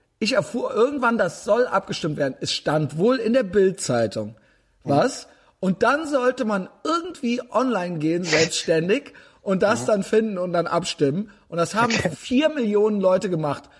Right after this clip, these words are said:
Speaker 1: Von dreihundert Millionen E-U-Bürgern, ich weiß
Speaker 2: Fünfhundert
Speaker 1: nicht.
Speaker 2: Millionen, fünfhundert Millionen,
Speaker 1: Das
Speaker 2: oder?
Speaker 1: haben, es haben vier Millionen abgestimmt. Und
Speaker 2: Ja.
Speaker 1: diese vier Millionen, äh, äh,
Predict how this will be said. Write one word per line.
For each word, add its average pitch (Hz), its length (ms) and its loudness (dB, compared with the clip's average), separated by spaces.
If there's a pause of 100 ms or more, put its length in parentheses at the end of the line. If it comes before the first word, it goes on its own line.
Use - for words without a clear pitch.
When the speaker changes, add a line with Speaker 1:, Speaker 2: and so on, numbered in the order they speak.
(120)
Speaker 1:
Von 247 400 0
dreihundert 254 560 0
Millionen 247 360 2
E-U-Bürgern, 247 760 0
ich 185 160 -4
weiß 190 120 4
Speaker 2:
Fünfhundert 226 340 4
Speaker 1:
nicht. - 80 -6
Speaker 2:
Millionen, 117 400 0
fünfhundert 185 360 0
Millionen, 107 240 -8
Speaker 1:
Das 190 120 2
Speaker 2:
oder? 196 100 2
Speaker 1:
haben, 214 200 0
es 214 120 -4
haben 208 160 2
vier 254 300 -2
Millionen 220 340 2
abgestimmt. 196 640 -2 (240)
Und 160 120 -6
Speaker 2:
Ja. 247 80 4
Speaker 1:
diese 285 180 0
vier 247 200 0
Millionen, 202 720 2 (520)
äh, 170 340 4
äh, 156 520 -2